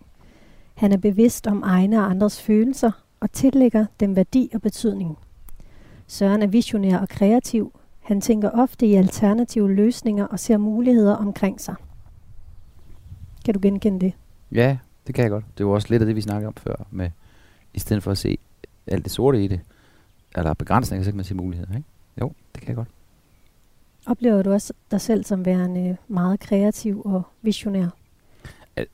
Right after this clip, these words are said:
Speaker 2: ja, visionær, det ved jeg ikke. Det er jo, det lyder, det lyder dyrt, <laughs> men, men jeg er jo kreativ, kan man sige, ikke? Fordi jeg er jo, jeg er jo, jeg lever i en kreativ branche, jeg skriver musik, så, så er man jo per definition, øh, kreativ, kan man sige, ikke? Men, men jeg er jo også,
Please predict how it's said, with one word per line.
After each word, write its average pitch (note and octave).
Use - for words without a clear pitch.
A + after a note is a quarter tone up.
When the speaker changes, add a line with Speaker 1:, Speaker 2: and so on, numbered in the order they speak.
Speaker 2:
ja, C2
visionær, D#2+
det F#2+
ved F2+
jeg E2+
ikke. F2+
Det G#2
er A2
jo, G2
det G2+
lyder, F2+
det G2+
lyder G2+
dyrt, G2
<laughs> -
men, C#3
men -
jeg -
er A#2
jo C3
kreativ, A2+
kan E2+
man D#2+
sige, G2+
ikke? A#2
Fordi G2
jeg F2
er E2+
jo, F2+
jeg A1+
er F#2+
jo, F#2
jeg E2
lever G#2
i F#2+
en E2+
kreativ G2
branche, G2
jeg E2+
skriver F#2+
musik, E2+
så, -
så -
er G2+
man F#2+
jo E2+
per E2
definition, E2+
øh, -
kreativ, C#2
kan -
man E2
sige, F#2
ikke? G#2+
Men, E2
men D#2+
jeg D#2
er C#2+
jo C2+
også, A2+